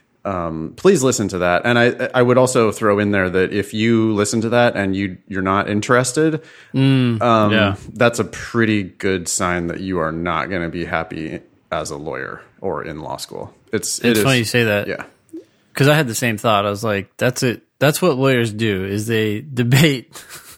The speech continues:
Speaker 2: the legal implications of text
Speaker 1: Yeah,
Speaker 2: and
Speaker 1: that is
Speaker 2: grammar
Speaker 1: what, yeah,
Speaker 2: and
Speaker 1: that is exactly what lawyering is." So, uh, it's Revisionist History. It's Malcolm Gladwell's podcast. And, um,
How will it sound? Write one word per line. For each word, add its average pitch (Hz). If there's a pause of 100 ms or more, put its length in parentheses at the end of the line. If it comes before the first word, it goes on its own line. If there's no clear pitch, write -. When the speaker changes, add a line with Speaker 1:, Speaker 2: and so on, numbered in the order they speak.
(600)
Speaker 2:
the 139
legal 143
implications 113 (480)
of 98 (460)
text - (280)
Speaker 1:
Yeah, 110
Speaker 2:
and 95
Speaker 1:
that 123
is 127
Speaker 2:
grammar 117
Speaker 1:
what, 113
yeah, 85
Speaker 2:
and 95
Speaker 1:
that 104
is 107
exactly 95
what 85 (340)
lawyering 80
is." 76 (160)
So, 85 (680)
uh, 98
it's 120
Revisionist 135
History. 92
It's 90
Malcolm 101
Gladwell's 95
podcast. 85 (120)
And, 90
um, 80